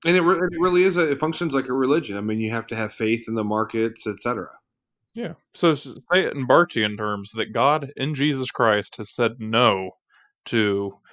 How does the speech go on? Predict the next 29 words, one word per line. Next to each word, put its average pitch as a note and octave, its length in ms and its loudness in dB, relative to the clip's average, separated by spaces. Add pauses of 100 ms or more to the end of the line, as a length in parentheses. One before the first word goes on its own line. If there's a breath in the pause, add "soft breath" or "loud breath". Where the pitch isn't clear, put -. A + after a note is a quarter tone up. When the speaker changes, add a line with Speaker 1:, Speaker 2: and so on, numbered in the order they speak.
(260 soft breath)
Speaker 2:
the G#2+ 80 -6
commodifying B2+ 880 0
of - 160 -8
people, D3 520 -6
their G2+ 160 -2
time, C#3 580 -4
or A#2+ 180 0
their A2 140 4
bodies. G2+ 480 -2 (280)
God A#2+ 300 4
in A#2+ 160 -6
Jesus A#2 320 -8
Christ A2 360 -6
has A2 160 -12
said G#2+ 200 -4
no A2+ 360 -2
to G#2 100 -8
violence. F#2 580 -8
God A#2 220 -6
in A#2 60 -12
Jesus A2+ 280 -10
Christ G#2+ 340 -8
has G#2+ 100 -16
said G#2+ 180 -8
no A#2 260 -2
to A2+ 80 -4
sacrificing G#2 760 -4
the F#2 140 -8
other. F2+ 280 -10